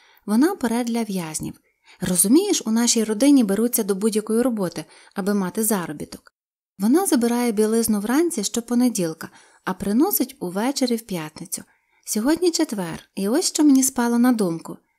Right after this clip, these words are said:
Ти багатий, принаймні так завжди мені казав, а вона бідна.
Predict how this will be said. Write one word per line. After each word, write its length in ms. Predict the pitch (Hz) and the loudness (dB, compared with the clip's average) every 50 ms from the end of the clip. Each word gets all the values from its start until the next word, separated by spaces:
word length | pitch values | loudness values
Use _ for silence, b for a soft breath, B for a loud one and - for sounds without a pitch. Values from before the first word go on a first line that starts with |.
| _ _ _ _ _ | _ _ _ _ _
Ти 160 | - 311 381 | -2 -2 -2
багатий, 800 | 415 403 381 370 339 269 220 190 175 170 - - - - b b b b b b b b | 0 0 0 0 0 -2 -2 -4 -6 -10 -10 -12 -12 -12 b b b b b b b b
принаймні 600 | - 208 208 208 220 247 302 370 392 381 339 254 | -2 0 0 2 2 2 2 2 2 2 0 0
так 240 | - 269 285 294 - | 0 -2 -6 -4 -2
завжди 320 | - 226 208 208 - 214 | -4 -4 -4 0 0 0
мені 240 | 220 226 220 220 220 | 2 2 2 2 0
казав, 420 | - 226 220 214 - 170 151 - _ _ _ _ _ _ _ _ _ - | -2 -4 -4 -4 -4 -6 -8 -10 _ _ _ _ _ _ _ _ _ -10
а 120 | - 196 | -8 -6
вона 380 | 196 202 220 240 277 359 392 392 | -4 0 2 4 4 4 4 4
бідна. 600 | 330 240 196 190 180 175 - 175 175 175 180 | 2 2 2 0 -2 -2 -4 -6 -8 -8 -12